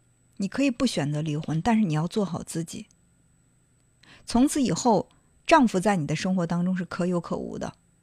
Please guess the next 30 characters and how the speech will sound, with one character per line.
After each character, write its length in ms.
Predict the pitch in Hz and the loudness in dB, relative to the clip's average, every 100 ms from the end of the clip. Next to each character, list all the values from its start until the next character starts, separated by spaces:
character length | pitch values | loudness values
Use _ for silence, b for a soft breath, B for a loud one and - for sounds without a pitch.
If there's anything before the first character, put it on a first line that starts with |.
| _ _ b b | _ _ b b
你 120 | 233 | 2
只 200 | 247 - | 2 0
当 200 | 143 226 | 2 4
没 120 | 208 202 | 4 4
有 120 | 151 | 0
这 140 | 170 | -2
个 120 | 147 | -2
人， 200 | - - - _ _ _ _ - | -4 -6 -8 _ _ _ _ 0
把 160 | 190 | 4
你 120 | 240 170 | 4 2
自 160 | 220 | -2
己 120 | 180 | -4
过 160 | - 190 | 2 0
好 220 | - - | 0 -6
了。 180 | - - _ _ _ _ _ _ - | -8 -14 _ _ _ _ _ _ 2
也 160 | 165 | 2
许 100 | 294 | 4
有 160 | 240 170 | 2 2
一 60 | |
天 220 | 208 233 240 | 2 0 2
他 100 | 247 | 2
会 160 | 214 | 0
突 220 | - - | -2 0
然 240 | 226 180 220 B B B B | 2 2 0 B B B B
一 100 | 254 | 0
回 220 | 233 214 | 2 2
头 180 | 214 202 | 2 0
发 200 | 220 240 | 0 0
现， 120 | 240 | 0
哎， 260 | - 220 | 0 0